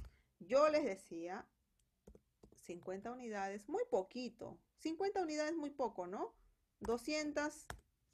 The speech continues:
Ah, esto sí me gusta. Yo traería doscientos relojes, amigos. Ahora,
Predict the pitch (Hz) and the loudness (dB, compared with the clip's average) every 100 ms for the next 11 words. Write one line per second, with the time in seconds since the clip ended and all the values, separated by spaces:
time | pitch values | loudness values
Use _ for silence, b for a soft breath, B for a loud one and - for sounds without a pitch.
0 | - _ _ - 175 175 180 220 - 165 | -20 _ _ -10 -6 -2 0 0 -2 -8
1 | - - 156 - 262 285 202 180 - - | -6 -10 -10 -8 -6 -4 -2 -2 -6 -18
2 | 117 b b b b b 294 359 320 254 | -20 b b b b b -2 2 4 4
3 | 262 277 247 214 220 214 240 220 160 151 | 4 4 2 0 -4 -4 -4 -4 -4 -2
4 | 170 180 - - - 123 - _ _ _ | -2 -4 -10 -16 -14 -16 -16 _ _ _
5 | _ _ _ _ _ - _ _ _ - | _ _ _ _ _ -20 _ _ _ -14
6 | - - | -12 -12